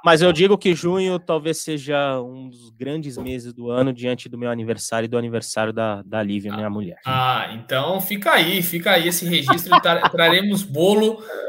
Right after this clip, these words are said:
Speaker 2: traremos bolo para aniversário, então, de José e Lívia aqui neste podcast.
Speaker 1: Uhum.
Speaker 2: Bom, José, obrigado por não ter me abandonado. Um papo bom aqui, só nós dois, mas a gente desenrola. Espero que o torcedor são paulino também tenha gostado.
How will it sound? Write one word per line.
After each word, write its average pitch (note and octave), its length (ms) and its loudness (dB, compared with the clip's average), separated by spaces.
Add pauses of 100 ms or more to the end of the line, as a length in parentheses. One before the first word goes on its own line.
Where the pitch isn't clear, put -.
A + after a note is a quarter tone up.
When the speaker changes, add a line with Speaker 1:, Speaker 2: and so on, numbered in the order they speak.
Speaker 2:
traremos A3 480 4
bolo E3+ 400 2
para E3+ 180 4
aniversário, D#3+ 680 0
então, C3+ 420 -6 (300)
de C#3 80 -10
José D3+ 640 0
e G#3 100 -4
Lívia E3 380 -2
aqui C#3 440 -4 (140)
neste D3 340 -4
podcast. C#3+ 800 -6
Speaker 1:
Uhum. D3 140 -6 (160)
Speaker 2:
Bom, A3 180 2
José, G3+ 200 4
obrigado F3+ 520 2
por F3 120 -6
não E3+ 180 -4
ter F3 140 -6
me F3 80 -2
abandonado. E3 640 0
Um E3 80 -8
papo E3 280 -4
bom D3 240 -4
aqui, C#3 200 -10
só F3 160 -4
nós D3 200 -4
dois, A3+ 200 -6
mas B3+ 160 -4
a - 20 -4
gente A#3 320 -8
desenrola. D#3 720 -4
Espero D3 300 -8
que - 100 -16
o C3+ 60 -16
torcedor C3+ 400 -12
são C3 160 -10
paulino B2 300 -8
também B2 260 -12
tenha A#2+ 220 -8
gostado. C3+ 600 -6